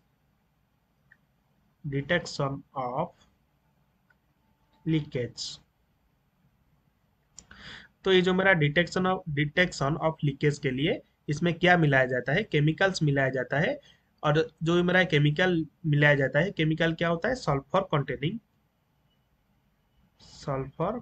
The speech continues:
कंटेनिंग, सल्फर कंटेनिंग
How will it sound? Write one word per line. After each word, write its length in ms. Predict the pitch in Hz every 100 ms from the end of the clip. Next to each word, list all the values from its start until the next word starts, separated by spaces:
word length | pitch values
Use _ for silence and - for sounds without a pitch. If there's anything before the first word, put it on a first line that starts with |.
| -
कंटेनिंग, 480 | 143 131 139 143 240 _ _ _ _ _ _ _ _ _ _ _ _ _ _ _ _ _ _ _ _ _ _ _ _ _ _ _ _
सल्फर 540 | _ - 147 139 131 175 -
कंटेनिंग 380 | 139 131 135